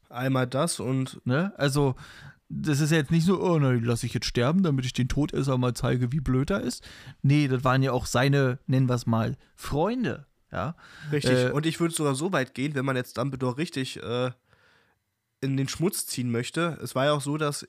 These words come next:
Speaker 1: er sich den Tarnumhang von James ausgeliehen hat.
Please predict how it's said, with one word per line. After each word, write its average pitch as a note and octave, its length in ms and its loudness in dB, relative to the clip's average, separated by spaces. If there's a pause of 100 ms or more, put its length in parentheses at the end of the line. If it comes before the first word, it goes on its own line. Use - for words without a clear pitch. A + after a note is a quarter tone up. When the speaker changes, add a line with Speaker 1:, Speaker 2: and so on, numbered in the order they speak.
Speaker 1:
er C#3 340 2 (360)
sich C#3 160 -2
den C#3 160 0
Tarnumhang C#3+ 640 0
von A2+ 440 -6 (380)
James D3+ 360 -2
ausgeliehen A2 560 -6
hat. G2+ 280 -10